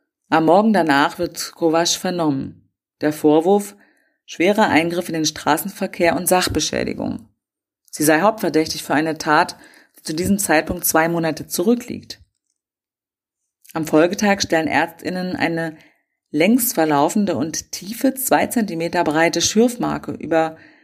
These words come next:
gesamter Streckenseite, am linken Unterarm sowie Schürfmarken am rechten Unterarm fest.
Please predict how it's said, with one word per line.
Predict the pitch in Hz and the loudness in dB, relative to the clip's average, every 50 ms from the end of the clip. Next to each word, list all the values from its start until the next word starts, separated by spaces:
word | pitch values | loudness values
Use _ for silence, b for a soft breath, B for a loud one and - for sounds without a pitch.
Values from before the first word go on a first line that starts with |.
| B B B - | B B B -6
gesamter | 170 143 165 175 202 226 226 233 | -2 2 2 2 2 2 0 -2
Streckenseite, | 226 - - - 160 156 160 151 151 143 - - 117 113 - - - - - _ _ _ _ _ _ _ _ _ _ _ _ _ _ _ _ _ _ _ _ _ | -2 -2 -2 0 -2 -2 0 -2 -4 -4 -6 -6 -8 -8 -10 -12 -14 -14 -16 _ _ _ _ _ _ _ _ _ _ _ _ _ _ _ _ _ _ _ _ _
am | 180 170 | -2 0
linken | 180 196 196 - - - | 2 2 0 0 -2 -2
Unterarm | - 165 208 202 254 247 226 220 226 233 226 226 226 | 0 0 2 4 4 4 4 4 2 2 0 -2 -6
sowie | - - 160 160 170 170 170 - | -8 -6 -4 -4 -2 -4 -4 -4
Schürfmarken | - - - 196 208 214 214 196 170 170 170 170 175 180 - | -4 0 2 2 2 2 2 2 2 2 2 2 0 -4 -6
am | - 175 | -6 -6
rechten | 170 160 175 185 185 - - - - | -2 0 2 2 2 0 -2 -4 -6
Unterarm | - 139 143 - - - - - - | -6 -6 -6 -6 -6 -6 -8 -8 -8
fest. | - - - - - - - - | -8 -8 -8 -8 -8 -10 -12 -16